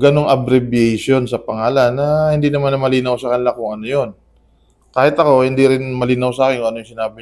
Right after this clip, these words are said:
niyang schooling kasi P S P. Papa,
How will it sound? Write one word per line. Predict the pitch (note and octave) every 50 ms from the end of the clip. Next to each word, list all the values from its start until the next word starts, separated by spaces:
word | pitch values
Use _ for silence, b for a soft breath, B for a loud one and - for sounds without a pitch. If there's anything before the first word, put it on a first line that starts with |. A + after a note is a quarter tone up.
| A2+
niyang | A2+ A2+ A2 A2 A2 A2+ -
schooling | - - - _ - A#2+ A#2 A#2+ A#2
kasi | A2+ A#2+ A2 A2 _ _ _ _ _ _ _ _ _ _ _ _ _ _
P | - D#3 D3 - - -
S | C3+ - -
P. | - _ - C3+ A#2+ - - - _ _ _ _ _ _ _ _ _ _ _ _ _ _ _ _ _ - _ _ _ _ _ _ _ _ _ _ _ _ -
Papa, | B2 B2 B2+ A#2+ - - B2+ A#2+ A#2+ A#2+ A#2+ A#2+ - -